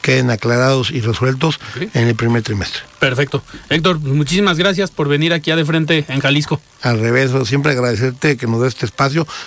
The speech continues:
Speaker 1: Muy importante podernos comunicar con la gente que nos escucha. Hoy se ha puesto en la mesa el tema de pensiones.
Speaker 2: Ujú.
Speaker 1: Qué bueno que se discuta. Ojalá se haga de la forma más amplia. Nosotros creemos que la solución del tema de pensiones debe ser un tema integral.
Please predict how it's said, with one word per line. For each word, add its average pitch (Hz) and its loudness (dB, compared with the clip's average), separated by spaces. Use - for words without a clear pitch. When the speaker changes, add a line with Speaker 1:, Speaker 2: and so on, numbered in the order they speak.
Speaker 1:
Muy 127 2
importante 123 0
podernos 120 0
comunicar 117 0
con 107 -2
la 104 0
gente 117 -4
que 120 0
nos 107 0
escucha. 143 0
Hoy 180 4
se 156 0
ha 139 2
puesto 135 -2
en 131 0
la 117 0
mesa 113 0
el 107 -4
tema 113 0
de 107 -2
pensiones. 135 0
Speaker 2:
Ujú. 147 -2
Speaker 1:
Qué 135 0
bueno 131 2
que - -10
se 110 -2
discuta. 123 -2
Ojalá 120 0
se 123 -2
haga 120 2
de 120 0
la 101 -4
forma 107 -2
más 107 -2
amplia. 143 0
Nosotros - -8
creemos 123 0
que 110 -2
la 104 -2
solución 113 0
del 104 0
tema 127 0
de 117 0
pensiones 117 0
debe 120 2
ser 120 -2
un 113 -2
tema 120 0
integral. 143 0